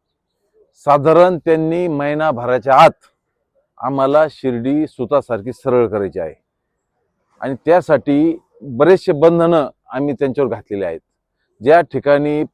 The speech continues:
कचरा आहे त्या ठिकाणी दंडात्मक कारवाई करणे, त्याच्यानंतर अधिकारी जर काम करत नसले तर त्यांना घरचा रस्ता दाखवणे, अशा कडक सं-, अ, शिस्त अशी लागावी म्हणून त्या संदर्भात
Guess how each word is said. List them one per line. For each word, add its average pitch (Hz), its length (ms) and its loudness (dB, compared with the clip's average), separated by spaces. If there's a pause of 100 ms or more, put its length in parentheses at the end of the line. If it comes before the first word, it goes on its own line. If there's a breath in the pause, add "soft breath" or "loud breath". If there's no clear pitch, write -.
(400)
कचरा 151 340 2
आहे 143 400 4
त्या 143 260 -4
ठिकाणी 127 720 -4
दंडात्मक 123 600 -2 (140)
कारवाई 123 300 2
करणे, 127 460 -2 (520)
त्याच्यानंतर 127 420 -2
अधिकारी 131 580 -2
जर 127 200 0
काम 131 180 -2
करत 120 220 -4
नसले 117 280 -6
तर 120 160 -4
त्यांना 127 480 -4
घरचा 117 360 -6
रस्ता 120 260 -6
दाखवणे, 120 540 -2 (340)
अशा 156 460 -2 (140)
कडक 156 220 4 (120)
सं-, 139 260 -8
अ, 110 1040 0 (120)
शिस्त - 340 -2 (400)
अशी 139 500 0
लागावी 147 400 4 (280)
म्हणून 139 200 -2
त्या 151 180 0
संदर्भात 131 520 -2